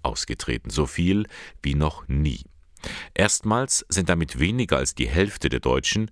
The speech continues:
Mitglied in einer großen Kirche. Der Vorsitzende der Deutschen Bischofskonferenz, Georg Betzing, sieht darin vor allem eines.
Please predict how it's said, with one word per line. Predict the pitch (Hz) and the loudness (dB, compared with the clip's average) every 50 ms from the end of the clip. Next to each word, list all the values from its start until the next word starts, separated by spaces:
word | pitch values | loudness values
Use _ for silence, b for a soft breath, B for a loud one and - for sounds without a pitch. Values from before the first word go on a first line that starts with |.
| - - | -2 0
Mitglied | 90 95 90 - - - 85 78 71 - - - - - - | 2 2 2 0 -2 -2 0 0 0 0 -2 -4 -4 -4 -2
in | 87 87 85 80 - - | 0 0 0 0 0 -2
einer | 80 80 80 80 | -2 0 0 -2
großen | 78 - - 69 71 - - - | -2 -2 -2 -2 -2 -2 -4 -6
Kirche. | - - 78 62 57 - - - - - - - - _ _ - B B B B B B B B B B | -4 -2 -2 -2 -2 -4 -8 -10 -12 -14 -20 -20 -20 _ _ -20 B B B B B B B B B B
Der | - 62 - | -2 0 2
Vorsitzende | - 95 101 98 - 90 - - - 87 87 101 110 - | 4 4 4 4 4 0 0 0 2 2 4 4 2 2
der | - 65 60 57 - - - - - | 2 0 0 0 -2 -6 -12 -4 0
Deutschen | 65 64 62 - - 67 69 - | 2 2 2 2 0 -2 0 0
Bischofskonferenz, | 82 - 85 73 - - 85 78 - - 76 87 104 110 - - | 0 0 0 -2 0 0 0 0 2 0 -2 -2 -2 -2 -2 -2
Georg | - 58 57 - - | -2 -2 -2 -2 0
Betzing, | - 71 67 - - 90 78 80 78 B B B B B B B B B | 0 0 0 2 0 0 0 0 -2 B B B B B B B B B
sieht | - - - 87 80 - | -6 -2 -2 4 6 6
darin | 85 80 90 | 6 6 2
vor | 85 - - - | 0 0 0 2
allem | 87 101 107 - | 2 0 -2 -2
eines. | - - 64 60 53 50 - - - - - | -4 -4 -4 -4 -4 -4 -4 -4 -4 -4 -4